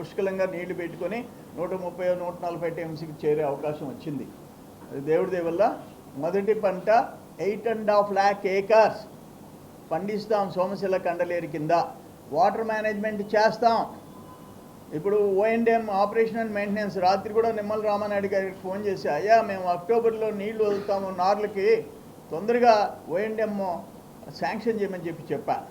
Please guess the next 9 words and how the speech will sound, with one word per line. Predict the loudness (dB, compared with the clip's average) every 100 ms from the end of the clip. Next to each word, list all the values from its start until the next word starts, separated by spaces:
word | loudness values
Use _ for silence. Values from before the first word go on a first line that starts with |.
| -18 -16 -10
తొందరగా | -8 -8 -8
చేస్తారు. | -2 -2 0 -4 -4 -10 -20 -20 -18 -10
చేస్తే | -6 -2 2 2 6 4 4 0
ఆ | 4 2
పనులు | 2 0 2
కూడా | 4 4 4 0 -14 -18 -20 -20 -20 -20 -20 -20 -20 -4
ఎక్కడా | -4 -4 -2 4 6 6
రూపాయి | 4 2 4 4 4
తిననీయకుండా, | 2 -2 -2 -2 -2 -2 2 2 2